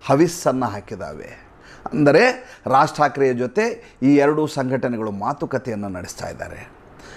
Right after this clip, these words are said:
ಅಲ್ಲಿಗೆ ಉದ್ಧವ್ ಠಾಕ್ರೆ ಅವರ ರಾಜಕಾರಣದ ಅಂತ್ಯ ಎದುರಿಗೆ ಕಾಣಿಸ್ತಾ ಇದೆ.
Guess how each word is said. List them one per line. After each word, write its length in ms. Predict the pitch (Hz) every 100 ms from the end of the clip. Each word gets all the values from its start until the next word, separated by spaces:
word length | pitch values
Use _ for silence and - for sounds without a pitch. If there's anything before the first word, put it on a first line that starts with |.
| -
ಅಲ್ಲಿಗೆ 680 | 113 113 101 131 214 - - - - 110
ಉದ್ಧವ್ 380 | 107 139 135 -
ಠಾಕ್ರೆ 380 | 117 - 113
ಅವರ 220 | 110 104 98 87 - - - - - - - -
ರಾಜಕಾರಣದ 920 | 110 123 127 - 117 110 104 95 -
ಅಂತ್ಯ 500 | 123 160 170 147 92 - - - - - - -
ಎದುರಿಗೆ 420 | 107 104 110 101 107
ಕಾಣಿಸ್ತಾ 460 | - 80 71 -
ಇದೆ. 420 | - - - -